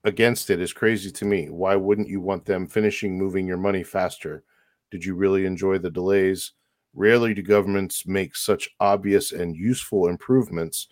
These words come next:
Enjoy them when you find them." So I think f-, the, the f-, what he's talking about is the actual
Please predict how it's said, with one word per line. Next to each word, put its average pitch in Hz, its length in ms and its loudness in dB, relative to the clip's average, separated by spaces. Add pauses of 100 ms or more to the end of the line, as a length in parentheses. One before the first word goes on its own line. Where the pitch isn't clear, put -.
(240)
Enjoy 98 400 4
them 87 260 0
when 90 140 -2
you 82 80 -6
find 101 340 2
them." 78 200 -8 (840)
So 135 560 12
I 127 100 6
think - 480 -2 (1000)
f-, - 200 -14
the, 113 280 4
the 107 100 2
f-, - 440 -4
what 127 240 6
he's 156 360 -2
talking 87 480 2
about 82 340 -4
is 90 140 -6
the 107 140 4
actual 98 720 2